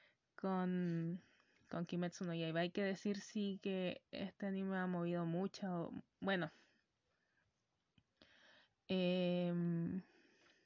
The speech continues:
mueve mucho, ¿cierto? Mucha gente.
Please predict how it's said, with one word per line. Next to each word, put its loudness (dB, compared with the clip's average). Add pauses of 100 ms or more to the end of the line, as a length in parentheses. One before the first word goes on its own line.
(1300)
mueve 2
mucho, -2 (140)
¿cierto? -8
Mucha -6
gente. -6